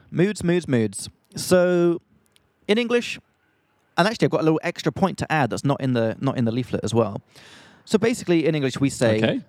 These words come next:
Speaker 1: to be in a mood. To be in a mood. In Czech you say,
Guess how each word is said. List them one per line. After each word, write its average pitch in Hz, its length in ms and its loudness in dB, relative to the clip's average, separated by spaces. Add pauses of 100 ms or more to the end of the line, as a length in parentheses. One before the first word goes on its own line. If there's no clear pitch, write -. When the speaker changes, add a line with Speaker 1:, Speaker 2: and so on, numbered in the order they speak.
(140)
Speaker 1:
to 160 120 4
be 147 340 0
in 180 460 0 (260)
a 143 80 4
mood. 113 560 0 (260)
To 208 180 0
be 139 480 0 (180)
in 143 460 0 (400)
a 151 100 4
mood. 123 500 -4 (540)
In 180 200 0
Czech - 640 -6 (120)
you 165 200 0
say, 110 680 -2